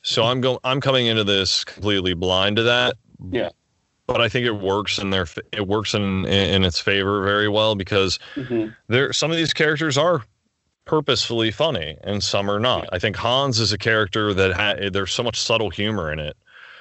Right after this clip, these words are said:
Speaker 1: uh, in his
Speaker 2: Absolutely.
Speaker 1: performance. It's oh man, like
Speaker 2: Just the way, just the way he talks to,
Speaker 1: Yeah,
Speaker 2: to the
Speaker 1: yeah.
Speaker 2: students and talks about the job is, is amazing.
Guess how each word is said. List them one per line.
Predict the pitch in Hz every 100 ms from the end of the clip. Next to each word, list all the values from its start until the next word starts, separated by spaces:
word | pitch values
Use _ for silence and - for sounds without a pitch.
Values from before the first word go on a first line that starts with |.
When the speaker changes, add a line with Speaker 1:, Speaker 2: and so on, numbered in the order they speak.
| - -
Speaker 1:
uh, | 95 92 87
in | 90 90
his | 92 87
Speaker 2:
Absolutely. | 87
Speaker 1:
performance. | 101 120 123 85 80 - _ _ _ _ _ _ _
It's | 135 151 - - _ _ -
oh | - 101
man, | 85 82 73 60
like | 58 107 101 92 - _ _ _ -
Speaker 2:
Just | 180
the | 262
way, | 233 220
just | 151 175 -
the | 147
way | 131 147
he | 139 123
talks | - 113 110 - - - - - _ _ _ _ _ _ -
to, | - 139 131 131
Speaker 1:
Yeah, | 127 123 208 294 110 85 78
Speaker 2:
to | -
the | -
Speaker 1:
yeah. | 135 156
Speaker 2:
students | 170 170 165 165 - -
and | 143
talks | 135 147 143
about | 143 104 120 120 123
the | 117
job | 107 127 98 95 110 117 127 - _ _ _ _ _ _ _ _ _ _ _ _ -
is, | 127 117 113 110 107 107 104 - - _ _ _ _ -
is | 139
amazing. | 131 127 135 110 85